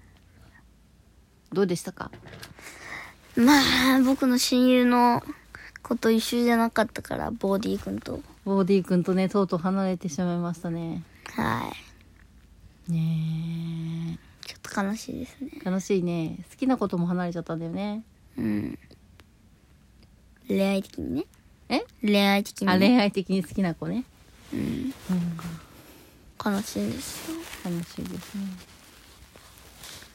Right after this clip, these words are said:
Speaker 1: ね。
Speaker 2: ねえ。
Speaker 1: <laughs> まあ、しょうがないね、こればかり。でも、まあ、離れるかなっていう。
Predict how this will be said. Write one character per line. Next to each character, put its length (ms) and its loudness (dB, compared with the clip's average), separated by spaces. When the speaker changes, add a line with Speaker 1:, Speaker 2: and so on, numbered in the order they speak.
Speaker 1:
ね。 40 8
Speaker 2:
ね 300 4
え。 40 12
Speaker 1:
<laughs> 40 2
ま 100 -2
あ、 80 0
し 100 -4
ょ 100 2
う 20 2
が 100 0
な 140 -2
い 40 0
ね、 120 -2
こ 100 -4
れ 80 0
ば 100 -4
か 120 -4
り。 40 -4
で 60 0
も、 160 2
ま 220 2
あ、 40 2
離 280 2
れ 120 4
る 120 0
か 160 0
な 220 2
っ 60 0
て 160 -2
い 200 4
う。 120 -4